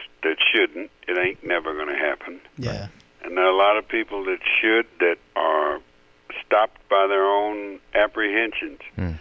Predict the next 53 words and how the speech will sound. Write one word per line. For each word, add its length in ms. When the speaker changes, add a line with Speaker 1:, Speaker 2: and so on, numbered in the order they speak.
Speaker 2:
Yeah. 280
Speaker 1:
So 240
that's 300
just 220
life 420
and 120
the 60
law 360
of 80
averages, 600
you 140
know? 200
Speaker 2:
Yeah. 260
Speaker 3:
Right. 180
Speaker 2:
Yeah. 240
Speaker 3:
Now, 120
if, 180
if 100
I 80
were 80
to 120
ask 300
you, 400
you 100
know, 140
'cause 400
the 120
concept 440
that 100
virtuosos 800
don't 380
make 240
songs 580
necessarily, 720
and, 120
um, 460
and 120
that 100
some 200
people 220
are 40
just 100
sort 180
of 100
given 560
whatever 420
it 100
takes 460
to 100
make 240
it 80
in 100
music, 380